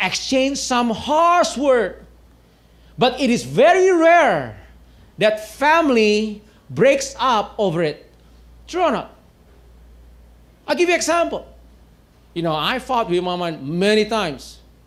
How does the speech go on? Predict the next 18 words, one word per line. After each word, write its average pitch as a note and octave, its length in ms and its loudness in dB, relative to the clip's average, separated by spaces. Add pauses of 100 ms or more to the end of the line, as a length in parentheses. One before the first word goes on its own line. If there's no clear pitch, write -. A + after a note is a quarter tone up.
(680)
Oh G#3 200 0
man, D3+ 360 -8 (960)
when, C3 340 -12
when C#3 160 -12
I C3+ 120 -10
fought G#3+ 220 -4
with E3+ 100 -6
my C#3 120 -10
mom, E3 160 -10
it's A#2 100 -14
crazy. G#3 460 -8 (180)
<laughs> - 220 -20
Seriously. D#3 580 -8 (640)
Like G3+ 120 -8
for A#3 80 -6
me, D4 200 -4
because A#3 260 -4
like, G#3+ 300 -2